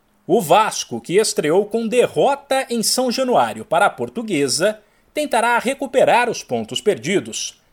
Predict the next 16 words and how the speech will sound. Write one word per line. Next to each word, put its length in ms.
agora 340
fora 240
de 80
casa, 460
contra 480
o 80
Volta 360
Redonda. 640
Domingo, 540
quatro 400
da 120
tarde, 460
tem 160
Fluminense 600
e 20
Portuguesa. 800